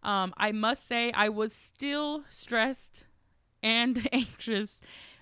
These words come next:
even without social media. Um, it was a lot more reasonable. I had more time to do different things. I had more time to clean and, and cook and do things I enjoy doing, um, watching shows and such. But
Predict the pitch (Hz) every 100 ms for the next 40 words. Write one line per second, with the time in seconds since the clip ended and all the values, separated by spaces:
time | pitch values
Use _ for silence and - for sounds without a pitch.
0 | _ 247 262 247 214 185 196 - 190 220
1 | 190 180 202 262 330 311 _ _ _ -
2 | 196 180 175 - 240 262 240 226 247 220
3 | 220 233 254 240 220 208 196 - 202 202
4 | 190 180 196 196 196 190 - 185 185 202
5 | 185 180 185 175 175 - 202 196 190 175
6 | 170 175 - 180 170 - 262 226 214 -
7 | 175 170 170 160 202 214 208 185 - 196
8 | 196 175 180 180 185 180 185 196 214 -
9 | - - - - 175 160 165 185 196 -
10 | 202 190 190 - 196 190 185 196 190 196
11 | 190 - - _ - _ _ _ _ _
12 | _ 185 175 269 294 226 202 -